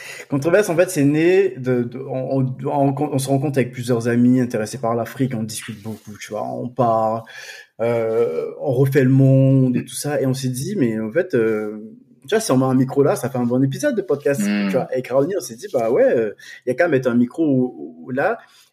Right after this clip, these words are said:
Speaker 1: euh, c'est, c'est vraiment un podcast d'opinion, contrairement aux autres.
Speaker 2: D'accord. Pas d'expertise.
Speaker 1: Tu vois.
Speaker 2: Là, vous faites,
Speaker 1: Non.
Speaker 2: c'est que entre vous, vous parlez.
Speaker 1: Non, non, c'est, enfin, comme je t'ai dit, c'est un podcast collaboratif pour le coup. Celui-là,
Speaker 2: Hmm.
Speaker 1: il a vocation à ce que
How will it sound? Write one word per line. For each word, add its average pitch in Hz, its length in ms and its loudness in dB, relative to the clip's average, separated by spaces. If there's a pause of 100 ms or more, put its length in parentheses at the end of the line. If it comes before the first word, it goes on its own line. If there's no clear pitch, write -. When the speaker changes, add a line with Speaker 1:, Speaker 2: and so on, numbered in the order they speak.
Speaker 1:
euh, 117 180 0
c'est, - 160 -12
c'est - 100 -2
vraiment 175 180 6
un 202 40 2
podcast 151 340 4
d'opinion, 143 420 0
contrairement 151 360 -2
aux 123 100 0
autres. 104 140 -8
Speaker 2:
D'accord. 110 420 -4 (300)
Pas 151 100 2
d'expertise. 143 560 -2
Speaker 1:
Tu 131 60 0
vois. 123 180 0 (160)
Speaker 2:
Là, 127 380 2
vous 120 160 -6
faites, 143 240 -2
Speaker 1:
Non. 135 180 2
Speaker 2:
c'est - 140 -10
que 214 80 2
entre 185 260 0
vous, 160 280 -2 (480)
vous 131 120 -6
parlez. 117 360 0 (840)
Speaker 1:
Non, 233 140 2
non, 185 240 2
c'est, - 120 -10
enfin, 135 380 -2
comme 175 120 0
je - 80 -4
t'ai 165 60 -6
dit, 180 80 -8
c'est 175 100 -2
un 139 80 2
podcast 143 360 0
collaboratif 135 560 2
pour 120 140 -4
le 113 60 -4
coup. 123 120 -12
Celui-là, 139 580 2
Speaker 2:
Hmm. 113 160 -4 (420)
Speaker 1:
il 143 100 -2
a 135 80 2
vocation 147 640 0
à 151 60 4
ce 139 100 -4
que 175 380 -2